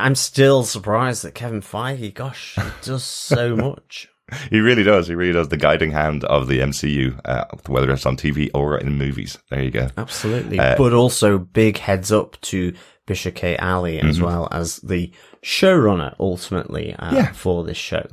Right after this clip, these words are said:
Speaker 2: Yeah,
Speaker 1: Like
Speaker 2: yeah.
Speaker 1: really, as I say, freshly mown grass, spring air, you name it, bracing breeze, uh, type series, I think.
Speaker 2: Yes, absolutely. She's done such a great job as the head writer on the show. Um,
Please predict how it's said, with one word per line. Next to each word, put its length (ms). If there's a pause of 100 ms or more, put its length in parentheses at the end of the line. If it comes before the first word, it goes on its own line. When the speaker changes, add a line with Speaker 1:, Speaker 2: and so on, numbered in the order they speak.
Speaker 2:
Yeah, 220
Speaker 1:
Like 100
Speaker 2:
yeah. 120
Speaker 1:
really, 640 (880)
as 100
I 20
say, 340 (560)
freshly 560
mown 320
grass, 320
spring 560
air, 360
you 200
name 240
it, 320 (120)
bracing 800 (220)
breeze, 580 (460)
uh, 300 (140)
type 500 (840)
series, 460
I 60
think. 340 (120)
Speaker 2:
Yes, 340
absolutely. 420
She's 160
done 200
such 340
a 40
great 180
job 200
as 80
the 80
head 140
writer 220
on 80
the 60
show. 320
Um, 240